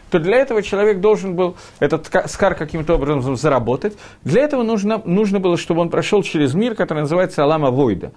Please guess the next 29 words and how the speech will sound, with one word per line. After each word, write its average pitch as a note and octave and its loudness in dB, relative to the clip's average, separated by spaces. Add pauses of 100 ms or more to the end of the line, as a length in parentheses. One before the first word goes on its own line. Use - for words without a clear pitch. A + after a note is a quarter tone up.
(200)
Мир D#3 2
работы F3+ 0
для E3+ -2
того, E3+ 0
чтобы F3+ -6
получить C3+ -4
этот A#2 -8
схар. - -8 (320)
Но C3+ 2
окончательный F#3+ -2
замысел A2+ -2
Наасе A#2+ 0 (140)
Адам F#2+ -4 (240)
был D3+ 4
именно A3+ 0
в G3+ -6
получении F3 0
схара, G3+ 0
а D#3 -4
не D#3+ -2
в C#3+ -2
работе. C#3+ 0 (280)
Работа — A3 2
это G#3 0
только E3+ -2
средство D3 0
для D#2+ -8
получения E2+ -8
схара. - -12